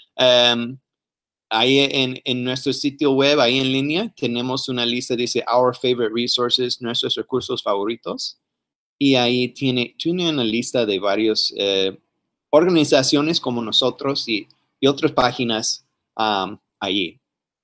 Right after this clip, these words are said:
eh, que pueden buscar cosas ahí. Y, y voy a mencionar algunos de ellos al, al fin, después de compartir unos experimentos. Am,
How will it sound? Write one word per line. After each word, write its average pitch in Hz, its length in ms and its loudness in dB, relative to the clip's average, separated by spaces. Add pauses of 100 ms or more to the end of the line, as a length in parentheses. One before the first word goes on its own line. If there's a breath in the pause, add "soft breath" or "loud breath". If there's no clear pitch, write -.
(360)
eh, 101 460 -2
que 104 140 -2
pueden 110 320 -2
buscar 101 420 -4
cosas 98 380 -6
ahí. 87 320 -8 (120)
Y, 113 280 -4
y 120 40 0
voy 143 200 2
a 160 60 2
mencionar 123 560 0
algunos 113 380 -2
de 98 120 0
ellos 101 280 0
al, 90 200 -6 (200)
al 85 160 -10
fin, 113 440 -6 (320 soft breath)
después - 440 -2
de 101 160 0
compartir 98 580 -4
unos 95 280 -4
experimentos. 104 960 -4 (320)
Am, 104 520 0